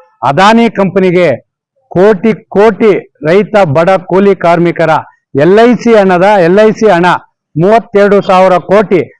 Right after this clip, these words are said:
ಅವರ ಅಕೌಂಟಿಗೆ ಏನು ನೀವು ಜಮಾ ಮಾಡಬೇಕಾಗಿತ್ತೆ? ಅಲ್ಲ ಸ್ವಾಮಿ,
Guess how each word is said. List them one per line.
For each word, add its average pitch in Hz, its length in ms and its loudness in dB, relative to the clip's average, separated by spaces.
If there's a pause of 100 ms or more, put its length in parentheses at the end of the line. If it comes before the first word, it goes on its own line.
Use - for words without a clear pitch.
(180)
ಅವರ 196 260 2 (280)
ಅಕೌಂಟಿಗೆ 214 680 0 (540)
ಏನು 220 160 0
ನೀವು 202 160 0
ಜಮಾ 170 340 0
ಮಾಡಬೇಕಾಗಿತ್ತೆ? 135 840 -2 (680)
ಅಲ್ಲ 202 220 2
ಸ್ವಾಮಿ, 180 340 0